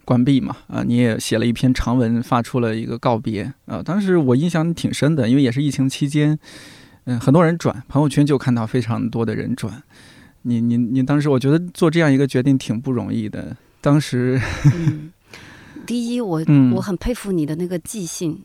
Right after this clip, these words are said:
Speaker 2: 就是你可以完全不用看提纲，你能记得。你要让我现在说具体哪一天，我可能都背不出来。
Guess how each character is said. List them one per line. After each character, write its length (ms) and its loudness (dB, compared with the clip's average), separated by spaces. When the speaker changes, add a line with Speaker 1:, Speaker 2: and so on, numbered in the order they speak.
Speaker 2:
就 160 -12
是 100 -8
你 140 -4
可 160 -8
以 100 -2
完 180 -4
全 160 -6
不 120 -6
用 100 -2
看 160 -6
提 220 -10
纲， 180 -4
你 60 -2
能 120 0
记 160 -8
得。 220 -8
你 100 -2
要 160 2
让 180 2
我 80 -2
现 160 -4
在 80 2
说 200 -2
具 180 -8
体 140 -6
哪 160 -4
一 40 -10
天， 160 -6
我 140 0
可 140 -4
能 80 2
都 100 -2
背 240 -2
不 80 -8
出 180 -12
来。 220 -16